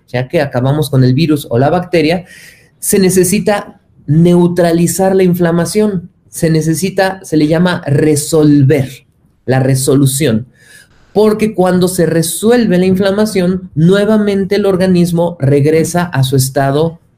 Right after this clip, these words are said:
natural, a su estado saludable. Y eso,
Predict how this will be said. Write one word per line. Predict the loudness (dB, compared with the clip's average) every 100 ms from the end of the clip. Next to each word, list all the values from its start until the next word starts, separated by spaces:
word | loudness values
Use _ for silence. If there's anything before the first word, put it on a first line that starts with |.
| _ _ _
natural, | 2 2 0 0 2 2 -2
a | -6
su | -4
estado | -2 0 0 2 -2 -4 _ _
saludable. | -10 -4 0 2 2 0 -2 -4 -4
Y | 0 0
eso, | 0 -2 -4